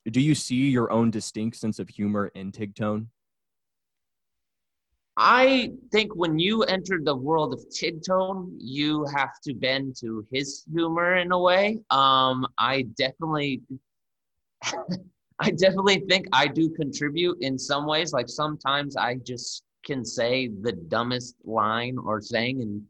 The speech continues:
Speaker 2: people will be like, "That's a very healthy thing to say," you know? Um, but yeah, <laughs> it,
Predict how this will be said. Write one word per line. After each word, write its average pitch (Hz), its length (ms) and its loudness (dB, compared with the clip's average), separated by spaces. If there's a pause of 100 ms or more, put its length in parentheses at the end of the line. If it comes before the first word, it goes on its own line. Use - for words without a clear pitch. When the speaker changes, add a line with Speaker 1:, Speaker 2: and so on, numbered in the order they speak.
(140)
Speaker 2:
people 113 280 -6
will 110 100 -2
be 113 140 -2
like, 101 220 -2 (600)
"That's 147 220 0
a 233 80 4
very 135 600 4 (160)
healthy 123 340 0
thing 151 360 -2
to 160 80 -4
say," 156 540 0
you 110 140 -4
know? 127 520 -2
Um, 123 600 -4 (1000)
but 165 140 0 (100)
yeah, 294 320 4
<laughs> - 160 2
it, 202 600 0